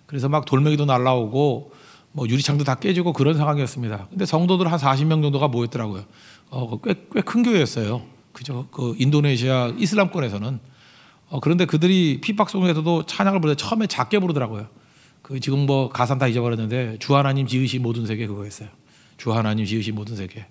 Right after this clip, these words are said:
일 절부터 사 절까지 부르는데 내가 이제까지 들어봤던 찬양 가운데, 어, 그거보다 아름다운 찬양은 없었고, 사십 명이 찬양을 부르는데요.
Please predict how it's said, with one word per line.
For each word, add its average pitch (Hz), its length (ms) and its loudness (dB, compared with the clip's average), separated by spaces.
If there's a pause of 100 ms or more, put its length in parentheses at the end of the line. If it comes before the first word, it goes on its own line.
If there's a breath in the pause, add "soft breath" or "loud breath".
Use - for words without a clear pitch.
(600 soft breath)
일 139 140 0
절부터 151 240 2
사 131 160 2
절까지 143 420 2
부르는데 123 580 -4
내가 143 160 2
이제까지 175 380 2
들어봤던 151 400 2
찬양 170 300 0
가운데, 147 560 0 (560 loud breath)
어, 120 60 -16
그거보다 151 360 2
아름다운 147 320 2
찬양은 147 320 -2
없었고, 113 440 -10 (580 soft breath)
사십 131 320 2
명이 185 160 4
찬양을 180 340 2
부르는데요. 135 680 -2